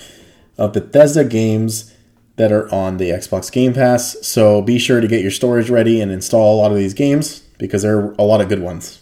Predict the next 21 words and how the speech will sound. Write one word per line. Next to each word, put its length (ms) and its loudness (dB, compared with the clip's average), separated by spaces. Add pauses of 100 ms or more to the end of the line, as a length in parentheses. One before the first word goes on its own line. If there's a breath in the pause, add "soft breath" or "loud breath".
So 580 2 (640 soft breath)
first 340 -4
off 240 0
is 220 -4
Dishonored 680 0 (720 loud breath)
Definitive 400 -2
Edition. 680 -2 (800 soft breath)
Uh, 220 0
then 80 0
we 80 0
got 160 0
Dishonored 480 0
two, 400 2 (760)
uh, 180 0
Doom 460 4
nineteen 380 -2
ninety-three, 680 -2 (500)
Doom 320 0
two, 540 0 (640)
Doom 300 -4
three, 600 -2